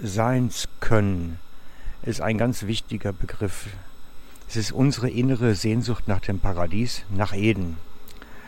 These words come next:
Und der ist so absolut im Gegensatz zu dem, wie die Welt ist. Die Welt ist unruhig, sie ist laut, sie macht Druck und beansprucht, sie hat so gar nichts von Eden.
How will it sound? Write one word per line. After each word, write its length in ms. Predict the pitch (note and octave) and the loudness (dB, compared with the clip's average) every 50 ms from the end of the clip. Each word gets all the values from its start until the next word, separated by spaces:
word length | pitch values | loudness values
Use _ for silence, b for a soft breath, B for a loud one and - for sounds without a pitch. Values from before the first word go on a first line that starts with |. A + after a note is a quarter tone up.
| B B B B B B | B B B B B B
Und 140 | B G2 G2+ | B 0 4
der 140 | G#2+ G#2 A2+ | 4 6 4
ist 120 | - - | 4 4
so 280 | - B2 A#2 G#2+ G#2 - - - - - - - - - | 4 6 6 6 4 2 -4 -10 -12 -14 -14 -10 -2 2
absolut 500 | - C#3 - - - D3 C3 C3 B2+ - | 4 4 4 4 2 4 2 2 2 2
im 140 | A#2+ A2+ G#2 | 2 2 6
Gegensatz 540 | G2 A#2+ B2 B2+ D3+ C3+ A2 A#2+ B2+ A#2 - | 6 6 6 6 4 4 6 6 4 4 4
zu 160 | - - A2+ | 2 0 4
dem, 320 | F#2+ A#2 A#2+ B2+ B2+ G#2 | 6 6 6 6 6 4
wie 80 | A#2 A#2 | 2 4
die 240 | A2 A#2 A2+ A#2 - | 4 4 2 2 0
Welt 380 | - A2+ C3+ C#3+ B2+ A2+ - - | 0 4 6 8 8 6 4 2
ist. 340 | E2+ E2+ - - - - - - - B B B B B - - | 0 0 -2 -2 -2 -4 -4 -6 -8 B B B B B -4 0
Die 160 | G#2+ G#2 G2 | 0 4 6
Welt 280 | A#2 A#2+ B2+ B2+ - | 8 8 8 6 4
ist 280 | C3 C3+ A2+ - - - | 2 0 0 0 -2 2
unruhig, 800 | - C#3+ C#3+ D#3 E3 D3+ C#3 D#3+ E3+ E3+ F3 F#3 F3 - - - - - - - - - - - - - - - - - - - | 6 8 8 8 8 8 8 10 10 12 10 10 8 6 4 0 -2 -2 -2 -2 -4 -4 -6 -6 -6 -6 -4 -4 -4 -2 0 4
sie 100 | A#2 A2+ | 4 4
ist 140 | G#2 - | 6 8
laut, 540 | - B2+ B2+ B2+ C#3+ E3 F3+ - - - - - - - - - - - - - - - - - - - - - - - - - - - - | 8 10 10 10 10 8 6 4 2 0 0 0 0 -2 -2 -2 -2 -2 -2 -2 -4 -4 -4 -4 -4 -4 -4 -4 -4 -4 -2 -4 -2 -2 -2
sie 200 | - - B2+ C3 | 0 2 4 4
macht 340 | A#2+ B2+ B2+ - - - - | 6 8 8 10 8 8 8
Druck 340 | D3 A#2+ C3+ D#3+ - - - | 8 8 8 6 6 6 4
und 140 | C#3+ B2 A2+ | 4 6 8
beansprucht, 920 | C3 A#2 A2 C3+ D3+ C#3+ - - - D3 C#3+ C#3 - - - - - - - - | 8 8 8 8 8 6 6 6 8 8 8 8 8 4 0 0 0 -2 -2 -2
sie 180 | - - A#2+ A2 | 0 2 4 4
hat 160 | C#3 C3+ - | 4 4 4
so 160 | - C3+ A#2 G#2 | 4 2 4 6
gar 260 | G2+ C#3+ B2 B2 B2+ | 6 6 8 8 8
nichts 360 | C#3 C#3 B2 - - - - - | 8 6 6 4 2 0 0 2
von 220 | - D3 C#3 C#3 | 4 4 4 6
Eden. 420 | - C#3 C3+ B2+ A2 G#2+ F#2+ F2+ | 6 6 6 6 6 6 2 0